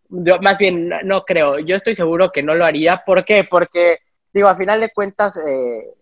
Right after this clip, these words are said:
no, es un tipo que, si bien tra-, pueda trabajar bien y conocerá de fútbol, que no lo dudo, eh, no, no creo que, no creo que esté acostumbrado a, a la responsabilidad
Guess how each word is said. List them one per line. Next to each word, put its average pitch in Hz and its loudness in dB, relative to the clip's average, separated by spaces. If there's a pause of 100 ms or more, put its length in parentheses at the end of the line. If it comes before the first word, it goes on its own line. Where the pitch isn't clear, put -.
(120)
no, 165 -2
es 170 -6
un 185 -8
tipo 185 -6
que, 127 -4 (220)
si - -12
bien 170 -2
tra-, 135 -2
pueda 160 2
trabajar 131 -4
bien 151 -4
y 120 -12
conocerá 120 -2
de 156 2
fútbol, 139 0
que 110 -6
no 110 -8
lo 117 -4
dudo, 117 -2 (420)
eh, 104 -2
no, 139 2
no 156 2
creo 165 4
que, 123 2
no 151 0
creo 175 2
que 147 -2
esté 131 0
acostumbrado 143 0
a, 113 -2
a 117 -4
la 120 0
responsabilidad 120 -4